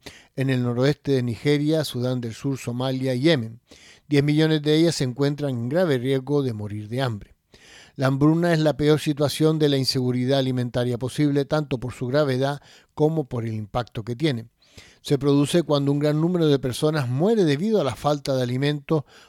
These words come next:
o cuando se combina la escasez de alimento con las enfermedades. Cuando más de un veinte por ciento de los hogares no pueden alimentarse, la desnutrición aguda supera el treinta por ciento,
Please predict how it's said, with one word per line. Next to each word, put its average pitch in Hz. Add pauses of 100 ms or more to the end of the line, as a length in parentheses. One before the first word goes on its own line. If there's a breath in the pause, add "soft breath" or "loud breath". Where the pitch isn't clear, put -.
o 151
cuando 143
se 143
combina 151
la 131
escasez 175
de 151
alimento 131
con 127
las 117
enfermedades. 120 (960 soft breath)
Cuando 143
más 165
de 170
un 170
veinte 170
por 156
ciento 165
de 156
los 143
hogares 151
no 147
pueden 151
alimentarse, 135
la 143
desnutrición 123
aguda 131
supera 131
el 123
treinta 117
por 117
ciento, 127